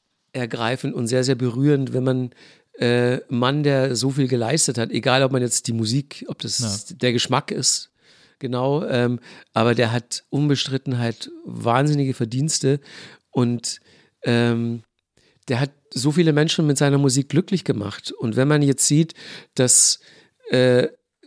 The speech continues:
Speaker 1: so ein Mann aufgrund dieses Wirbelvorfalls, den er hatte, selbst schon, äh, nicht mehr Schlagzeug spielen kann,
Speaker 2: Mhm.
Speaker 1: obwohl das sein ganzes Leben halt, äh, seine große Passion war, ähm, einsam ist, äh, hier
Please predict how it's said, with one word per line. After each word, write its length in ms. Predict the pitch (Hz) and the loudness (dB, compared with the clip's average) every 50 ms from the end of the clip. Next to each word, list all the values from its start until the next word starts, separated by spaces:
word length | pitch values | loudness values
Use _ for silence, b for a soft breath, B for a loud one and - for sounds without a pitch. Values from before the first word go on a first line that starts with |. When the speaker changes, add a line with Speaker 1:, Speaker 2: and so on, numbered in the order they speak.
| _ _ - | _ _ -8
Speaker 1:
so 180 | 135 123 131 | -6 -2 -2
ein 100 | 131 123 | 0 0
Mann 260 | 120 123 135 147 151 165 | 0 0 2 2 0 0
aufgrund 500 | - - - - 135 127 131 - - - | 0 -2 0 2 2 2 2 0 -2 -4
dieses 400 | - 123 104 117 117 - - - | -2 0 0 2 2 2 2 4
Wirbelvorfalls, 720 | 123 151 156 156 139 - 147 139 139 - 143 139 131 - | 4 4 4 2 0 0 0 0 0 2 2 2 2 2
den 120 | - 135 131 | 2 2 2
er 120 | 131 123 | 2 2
hatte, 640 | 123 127 - 135 135 131 139 147 - - 190 190 139 | 2 2 2 2 4 4 2 0 -2 -4 -6 -6 -4
selbst 480 | 123 120 127 131 - - - - - 453 370 | 0 0 0 0 2 0 -2 -2 -4 -10 -6
schon, 440 | - - 139 123 123 127 147 - - | -4 -2 -2 0 0 -2 -4 -4 -4
äh, 280 | - - 127 120 127 120 _ _ _ _ 508 415 349 175 - - | -2 -2 0 0 -2 -4 _ _ _ _ -20 -20 -18 -16 -12 -6
nicht 200 | - 151 151 135 | -2 0 2 4
mehr 100 | 160 165 | 4 4
Schlagzeug 440 | 147 - 147 135 160 - - 165 147 | 4 4 2 0 0 0 2 0 0
spielen 280 | - - 160 151 143 139 | 0 0 -2 -2 0 0
kann, 180 | 120 131 139 | 0 0 0
Speaker 2:
Mhm. 60 | 139 135 | 0 0
Speaker 1:
obwohl 200 | 123 135 139 135 | 0 0 0 0
das 120 | 135 - | 0 0
sein 140 | - 139 127 | 0 0 0
ganzes 320 | 131 135 131 - 143 123 - | 0 0 0 -2 -2 -2 0
Leben 360 | 127 131 139 135 143 135 131 | 0 0 0 0 0 -2 -2
halt, 300 | 131 131 127 123 - - - | -2 -2 -4 -4 -6 -8 -6
äh, 340 | 131 127 123 123 123 123 - b b b b b b b b b b b | -4 -4 -2 -2 -4 -6 -8 b b b b b b b b b b b
seine 200 | - 120 123 123 | -2 0 0 0
große 300 | 123 131 139 - - 123 | 2 2 0 2 0 0
Passion 520 | - 135 - - 139 131 139 147 147 135 | 0 0 0 2 2 2 4 2 2 2
war, 260 | 139 139 139 139 131 B B B B B B B B B B _ _ - | 2 2 2 2 0 B B B B B B B B B B _ _ -2
ähm, 400 | 131 120 123 123 120 127 - - _ _ _ _ _ _ _ _ _ | 0 0 0 0 0 -2 -4 -10 _ _ _ _ _ _ _ _ _
einsam 480 | - 127 131 143 151 147 156 143 139 - | 0 2 4 4 4 4 4 4 2 2
ist, 580 | - 135 131 131 - - - - - - - - 427 | 2 0 2 2 2 2 2 0 0 -4 -6 -6 -4
äh, 360 | - 131 131 127 127 131 147 170 - - 254 226 220 _ _ _ _ _ _ - 196 208 - - 330 320 | -4 -2 0 0 -2 -2 -4 -6 -8 -10 -12 -14 -16 _ _ _ _ _ _ -20 -20 -20 -20 -20 -14 -10
hier 340 | 170 143 139 139 139 131 | -4 -2 0 2 2 0